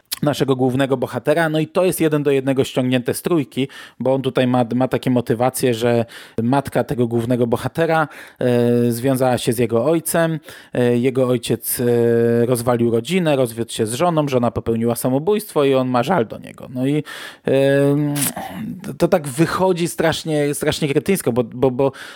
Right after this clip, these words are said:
bo, e, ten brat zostaje zaatakowany przez drugiego mordercę, przy czym nie zdaje sobie sprawy, że to jest morderca, bo nawet mówi do niego: "Ściągnij maskę, żebym cię zobaczył",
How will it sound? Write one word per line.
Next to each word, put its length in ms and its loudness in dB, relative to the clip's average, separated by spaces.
bo, 320 2
e, 40 -2
ten 200 0
brat 220 0
zostaje 320 2
zaatakowany 560 0
przez 180 -2
drugiego 380 2
mordercę, 520 0
przy 160 -8
czym 180 -2
nie 140 2
zdaje 220 2
sobie 200 -2
sprawy, 300 0
że 100 -2
to 80 -4
jest 100 -6
morderca, 640 0
bo 80 -2
nawet 260 0
mówi 180 2
do 100 2
niego: 180 0
"Ściągnij 380 0
maskę, 320 2
żebym 200 2
cię 120 2
zobaczył", 520 0